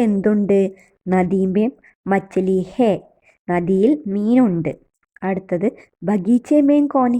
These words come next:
ഹേ, പൂന്തോട്ടത്തിൽ ആരുണ്ട്? പൂന്തോട്ടത്തിൽ പെൺകുട്ടിയുണ്ടല്ലേ.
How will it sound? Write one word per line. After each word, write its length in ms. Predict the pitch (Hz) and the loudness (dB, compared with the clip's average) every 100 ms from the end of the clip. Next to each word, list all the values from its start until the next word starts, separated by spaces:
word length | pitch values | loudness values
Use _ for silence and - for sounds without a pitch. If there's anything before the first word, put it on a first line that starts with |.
| 226 | -4
ഹേ, 140 | 226 226 233 _ _ _ | -4 -4 -6 _ _ _
പൂന്തോട്ടത്തിൽ 760 | - 214 214 202 233 262 302 294 269 | -4 -2 0 0 0 0 0 2 2
ആരുണ്ട്? 440 | 240 233 214 220 220 220 _ _ _ | 0 0 0 0 0 -4 _ _ _
പൂന്തോട്ടത്തിൽ 680 | 190 196 190 196 190 185 214 302 - | -4 -2 0 0 -2 -4 -4 -4 -4
പെൺകുട്ടിയുണ്ടല്ലേ. 960 | 214 208 208 240 233 233 170 160 208 | -4 -2 -2 -4 -2 -4 -2 -2 -2